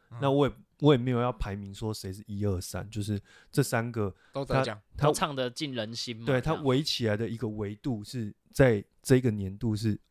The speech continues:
Speaker 3: 同一高度啊。
Speaker 2: 对，同一个高度。
Speaker 1: 年度第一队啊。
Speaker 2: 对啊。
Speaker 3: <laughs> 对，对，对，对。
Speaker 2: 对啊，年度第一队。
Speaker 3: <laughs> 嗯，诶，像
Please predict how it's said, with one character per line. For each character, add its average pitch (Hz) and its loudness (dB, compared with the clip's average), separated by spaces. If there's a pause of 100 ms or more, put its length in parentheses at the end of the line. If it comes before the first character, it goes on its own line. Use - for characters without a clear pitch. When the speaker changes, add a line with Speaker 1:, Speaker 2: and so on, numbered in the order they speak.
Speaker 3:
同 165 0
一 214 -2
高 180 4
度 175 0
啊。 - -6
Speaker 2:
对， 113 4
同 107 -4
一 113 -6
个 110 -4
高 - -8
度。 147 -4
Speaker 1:
年 156 0
度 180 4
第 180 -2
一 156 -4
队 147 4
啊。 107 -6
Speaker 2:
对 104 -8
啊。 - -16
Speaker 3:
<laughs> 123 -8
对， 131 0
对， - 0
对， 123 0
对。 131 0
Speaker 2:
对 123 4
啊， 120 2
年 123 -6
度 156 -2
第 143 0
一 139 -4
队。 196 0
Speaker 3:
<laughs> 202 -6 (960)
嗯， 98 -6
诶， 220 0
像 208 -2